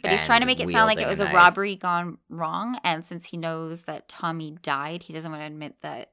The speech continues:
Speaker 2: Yeah, that doesn't work if you're planning to kill everyone so that they can't identify you, because that's already premeditated, right? Like
Speaker 1: Exactly. But he's trying to make it sound not.
Speaker 2: Yeah, I know he's, yeah, he's
Speaker 1: Yeah.
Speaker 2: trying, but
Speaker 1: Um, so he had used crack that night,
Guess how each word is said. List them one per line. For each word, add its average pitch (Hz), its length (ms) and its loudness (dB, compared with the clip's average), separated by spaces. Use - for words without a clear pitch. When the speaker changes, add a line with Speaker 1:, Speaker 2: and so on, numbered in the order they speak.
Speaker 2:
Yeah, 98 340 2
that 101 120 2
doesn't 117 340 2
work 92 260 0
if 90 80 -10
you're 87 120 -6
planning 80 340 -6
to - 60 -12
kill 78 240 -6
everyone 82 400 -4
so - 120 -4
that - 100 -6
they 78 80 -4
can't 80 280 -8
identify 78 480 -4
you, 95 180 0
because 87 240 -6
that's 78 160 -8
already 76 280 -6
premeditated, 65 600 -12
right? 71 220 -8
Like 64 240 -10
Speaker 1:
Exactly. 170 600 -8
But 190 100 -4
he's 202 160 -6
trying 214 140 -2
to 190 60 -2
make 170 120 -4
it 151 80 -12
sound 151 260 -8
not. - 400 -12
Speaker 2:
Yeah, 95 560 2
I 104 140 2
know 107 240 2
he's, 82 440 -6
yeah, 69 220 -6
he's 87 140 -8
Speaker 1:
Yeah. 143 160 -4
Speaker 2:
trying, 73 840 -8
but 60 240 -12
Speaker 1:
Um, 180 300 4
so 220 140 -4
he 277 160 -4
had 330 100 -2
used 285 300 -6
crack 202 340 2
that 190 180 -4
night, 165 440 -6